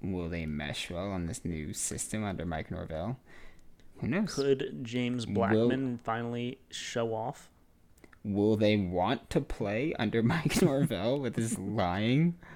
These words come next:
Speaker 1: He's like, "Yeah, no, we had a conversation with everyone," and immediately <laughs> Marvin Wilson's like, "Yeah, no, that shit didn't happen." <laughs>
Speaker 2: Okay, well, I think that about does it for today's episode.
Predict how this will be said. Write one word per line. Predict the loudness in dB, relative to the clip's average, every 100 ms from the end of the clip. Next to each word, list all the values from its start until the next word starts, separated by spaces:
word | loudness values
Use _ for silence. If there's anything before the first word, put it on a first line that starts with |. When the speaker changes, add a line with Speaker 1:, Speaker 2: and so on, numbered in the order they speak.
| -20 -20 -20 -20 -8 -2 4
Speaker 1:
He's | 8
like, | 8
"Yeah, | 10
no, | 10
we | 8
had | 8
a |
conversation | 6 4 2 2 2
with | 0
everyone," | 0 -2 -2 4
and | 6
immediately | 8 10 10 10 8 6 4 4 0 -4 -20 -20 4
<laughs> | 6 6 6 10
Marvin | 12 12
Wilson's | 12 10 8 8
like, | 6 2 -10 2
"Yeah, | 6 8
no, | 8 4
that | 4
shit | 2 0
didn't | -2
happen." | -2 -6 -10 -12 -16 -10
<laughs> | -8 -2 2 2 2 0 0 -2 -4 -10 -16 -20 _ -20 -20 -20 -20 -20 -20 -20 _ 0
Speaker 2:
Okay, | 4
well, | 4 4 2 -2
I | -4 -2
think | -2 2
that | 4
about | 6 4 6
does | 4
it | 2 -2
for | -4 0 0 -2
today's | -2 0 0 -2
episode. | -4 -4 -2 -2